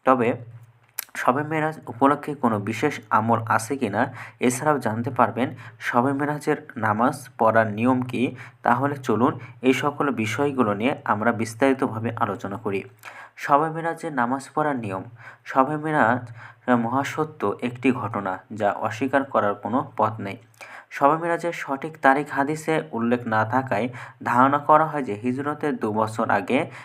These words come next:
ইংরাজি দুই ছয়শো বিশ খ্রিস্টাব্দে আটই মার্চ শবে মেরাজ সংঘটিত হয়েছিল। সেই হিসাবে অনুযায়ী আগামী আটই ফেব্রুয়ারি রোজ বৃহস্পতিবার দিবাগত রাত হলো শবে মেরাজের রাত,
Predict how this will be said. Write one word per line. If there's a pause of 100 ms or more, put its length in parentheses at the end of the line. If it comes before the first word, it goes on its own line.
(140)
ইংরাজি
দুই
ছয়শো (280)
বিশ
খ্রিস্টাব্দে
আটই
মার্চ
শবে
মেরাজ
সংঘটিত
হয়েছিল। (560)
সেই
হিসাবে (100)
অনুযায়ী (240)
আগামী (280)
আটই
ফেব্রুয়ারি
রোজ (640)
বৃহস্পতিবার
দিবাগত
রাত
হলো
শবে
মেরাজের
রাত,